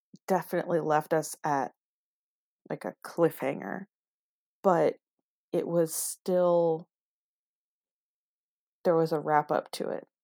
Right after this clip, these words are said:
Like, it was, like, you knew that couldn't be the end of the story, but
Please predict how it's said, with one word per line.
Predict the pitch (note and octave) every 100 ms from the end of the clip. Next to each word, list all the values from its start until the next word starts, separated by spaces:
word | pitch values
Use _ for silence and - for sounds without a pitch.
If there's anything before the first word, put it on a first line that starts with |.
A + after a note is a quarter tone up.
| _ _ _ _ _ _ _ _ _ -
Like, | D#3+
it | A#2+ E3
was, | D#3 D3 - - - _ _ _ _ _ _ _ -
like, | F#3 F3+
you | F#3
knew | F3 F3+ F#3 F3+ F3+
that | - - _ -
couldn't | G3 E3 -
be | F3
the | D#3+
end | - D#3+
of | -
the |
story, | - - D#3+ C#3+ F3 A3+ B3+ - _ _ _ _ _ _ _ _ -
but | F3+ D#3+ D3+